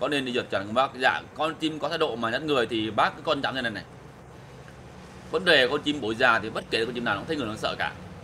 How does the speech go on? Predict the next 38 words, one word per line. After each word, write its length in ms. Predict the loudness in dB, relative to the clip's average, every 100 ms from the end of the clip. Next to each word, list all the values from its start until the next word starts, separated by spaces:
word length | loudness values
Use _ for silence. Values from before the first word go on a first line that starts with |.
| -8
đúng 100 | 4
không 100 | 4
ạ? 60 | 4 -2 -6
Đó 60 | -2
là 80 |
nguyên 160 | -2 4
tắc. 160 | 4 4 2
Nhưng 240 | 10 10 8 -8 -14 -16 -12 4
cái 120 | 4
vấn 280 | 6 4 6
đề 220 | 6 4
nhát 320 | 6 8 8
người 200 | 8 4
khác 400 | 6 6 6 2
mà 200 | 0 0
thuần 340 | 2 4 4 6
lồng 200 | 4 8
khác 240 | 6 6
nhá. 160 | 4 -6 -8 -20 -14 -2
Tất 140 | -2 6
cả 180 | 6 6
con 80 | 2
chim 160 | -2
nó 80 | 0 -2 -2
bổi 160 | -2
già, 280 | 4 4 4
nó 60 | 2
đều 120 | 0
nhát 140 | 0 2
người. 200 | 4 4 -2 -6
Nhưng 280 | 2 2 4
thuần 200 | 6 10
lồng 280 | 10 8 2
là 280 | 2 6 6
con 240 | 4 2 2
chim 380 | -2 -2 0
bắt 220 | 0 0 4
đầu 340 | 4 4 -2